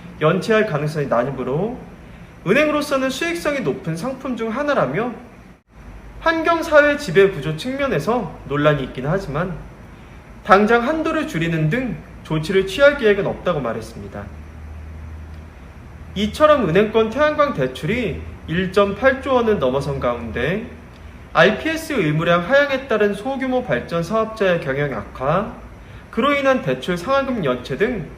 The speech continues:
부작용에 대한 총체적 점검이 시급한 때입니다. 저희 주식회사 한국에너지 서비스는 다년간의 시공 노하우와 그에 걸맞는 풍부한 실적을 보유하고 있는 국내 최대 규모의 복합 태양광 발전 설비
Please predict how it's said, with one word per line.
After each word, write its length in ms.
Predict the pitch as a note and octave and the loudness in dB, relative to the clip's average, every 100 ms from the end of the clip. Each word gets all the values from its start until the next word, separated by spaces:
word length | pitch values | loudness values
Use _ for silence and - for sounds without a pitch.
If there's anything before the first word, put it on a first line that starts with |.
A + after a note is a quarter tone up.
| - - - - | -18 -18 -18 -8
부작용에 520 | F#3+ C#4+ C#4+ C#4 C4 | 6 8 8 4 2
대한 300 | B3 A#3 A#3 | 2 2 0
총체적 640 | D#4+ E4 D#4 D4+ C4+ C4+ | -4 -6 -6 -2 -2 -2
점검이 460 | - C3 C3+ C3 C3+ | -6 -4 -4 -4 -4
시급한 420 | A3 B3 G#3 F#3+ | -6 -6 -4 -2
때입니다. 500 | G3+ G#3 D#3+ A2+ G#2 - - - - - - - - - - - - - - - - - - - - | 0 0 -2 -8 -10 -12 -16 -18 -20 -20 -20 -20 -20 -20 -20 -20 -20 -20 -20 -20 -20 -20 -20 -20 -6
저희 260 | - B3+ C4+ | 4 4 4
주식회사 400 | G3+ - B3 B3+ | -2 -4 -2 0
한국에너지 580 | D4 D4+ C#4 E3 C#3+ C#3+ | -2 -2 0 2 2 -2
서비스는 800 | - A3 G#3+ - C#3 G3 G#3+ D3 - - - - | -2 0 -2 -4 -4 -4 -4 -8 -12 -20 -20 -2
다년간의 520 | D3+ F3 G3 G3 F#3 | 2 4 4 4 2
시공 320 | E3 A3 G#3+ | -2 -4 -2
노하우와 760 | C3 B2+ C3 B2+ B2+ F#3 A#3 B3 - - - - | 2 2 2 2 2 2 -2 -6 -10 -16 -14 0
그에 260 | A#3+ D4 | 4 4
걸맞는 480 | B3+ F3+ F#3+ F#3 F#3 | 4 2 2 0 -2
풍부한 380 | D#4 E4 E4 D#4+ | -4 0 2 2
실적을 420 | D4 B3+ B3+ A3+ | -2 -2 -2 0
보유하고 380 | D3 C#3+ C#3+ C3 | 0 0 0 -2
있는 420 | A#2+ F3 B3+ A3 - - - - | -4 -4 -4 -8 -14 -20 -20 -6
국내 320 | D#3+ E3+ F3+ | -2 2 0
최대 320 | F3 D4 C#4+ | 0 -2 -2
규모의 320 | C4+ A#3+ A3 - | 0 2 2 2
복합 360 | - - D3+ | -4 -4 -4
태양광 420 | - B3 A#3+ A#3+ - | 0 0 2 -2 0
발전 320 | A#2+ A#2+ D#3 | -2 0 -2
설비 680 | D3 B2 B2 C#3+ A3 B3+ | -2 -4 -2 -2 -2 -4